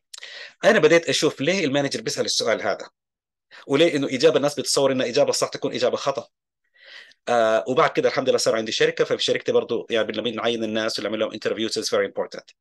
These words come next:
وأخيرًا لي أكثر من ثلاثة عشر سنة بدرس كلاس تبع interviews.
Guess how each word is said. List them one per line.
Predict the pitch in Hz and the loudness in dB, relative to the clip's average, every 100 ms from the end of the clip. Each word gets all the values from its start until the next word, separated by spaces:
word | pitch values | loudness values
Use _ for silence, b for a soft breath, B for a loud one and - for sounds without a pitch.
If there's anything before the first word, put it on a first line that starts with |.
| B B B | B B B
وأخيرًا | - 135 208 214 | -4 -2 2 4
لي | 156 175 | 4 2
أكثر | 165 175 151 | 0 2 0
من | 127 | 0
ثلاثة | 135 127 139 | 0 0 0
عشر | 143 135 | -2 -2
سنة | - 127 | -2 2
بدرس | 117 139 131 | 2 2 -2
كلاس | - 139 127 - | 0 2 2 2
تبع | 135 123 | 2 2
interviews. | - 117 113 95 90 - - | 0 -2 -2 -4 -6 -6 -8